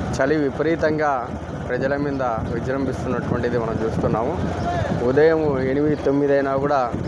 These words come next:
ఈ యొక్క చలి అనేటువంటిది మంచు రూపంలో ఎక్కువ కురుస్తున్నటువంటిది మనం చూస్తున్నాము. చాలా అంటే నిన్న మొన్న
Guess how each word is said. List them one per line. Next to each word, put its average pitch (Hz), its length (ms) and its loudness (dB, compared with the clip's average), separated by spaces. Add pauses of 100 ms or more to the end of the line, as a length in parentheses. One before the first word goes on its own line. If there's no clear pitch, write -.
(320)
ఈ 123 40 0
యొక్క 120 420 -2
చలి 139 160 2
అనేటువంటిది 123 760 -2 (580)
మంచు 135 360 0
రూపంలో 139 580 2 (960)
ఎక్కువ 131 280 0
కురుస్తున్నటువంటిది 123 1000 0 (360)
మనం 113 220 -2
చూస్తున్నాము. 120 560 -2 (760)
చాలా 151 280 2 (440)
అంటే 139 260 0
నిన్న 139 460 0
మొన్న 135 460 -2